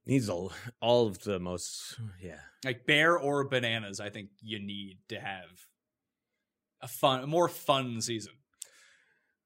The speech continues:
Speaker 1: The, uh, yeah, the producers hate this. They set up a game format that allowed the scrubs to kinda take control.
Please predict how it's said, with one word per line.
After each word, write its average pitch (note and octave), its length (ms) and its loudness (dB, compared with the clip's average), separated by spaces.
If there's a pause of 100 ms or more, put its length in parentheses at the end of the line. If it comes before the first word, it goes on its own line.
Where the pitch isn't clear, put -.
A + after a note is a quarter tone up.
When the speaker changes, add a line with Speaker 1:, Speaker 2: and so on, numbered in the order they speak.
(560)
Speaker 1:
The, D#3+ 360 8
uh, D#3 340 10
yeah, E3+ 340 6 (260)
the C3 100 -2
producers C3 480 2
hate B2+ 240 2
this. - 440 -8 (520)
They A2 100 2
set B2 240 0
up B2+ 180 2
a A#2+ 40 -4
game A2+ 280 2
format G#2 640 -2 (200)
that F#2+ 340 -2
allowed G2+ 520 0
the F#2+ 100 -6
scrubs A2+ 640 0
to A2+ 100 -6
kinda G2 280 -6
take G#2 240 -4
control. - 440 -8